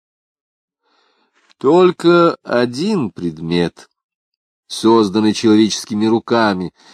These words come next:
который так часто портит самые прекрасные ландшафты, высился перед ними, и это был замок.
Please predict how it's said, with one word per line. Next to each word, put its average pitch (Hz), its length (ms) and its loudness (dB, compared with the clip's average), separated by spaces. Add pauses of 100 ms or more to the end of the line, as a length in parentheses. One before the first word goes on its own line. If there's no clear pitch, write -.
который 110 320 4
так 113 160 -4
часто 139 580 -2
портит 139 360 -2
самые 143 380 -2
прекрасные 139 680 -2
ландшафты, 135 800 -4 (260)
высился 139 680 0
перед 135 260 -6
ними, 139 300 -8 (160)
и 95 340 -6
это 175 400 -4
был 170 280 -2
замок. 127 680 -6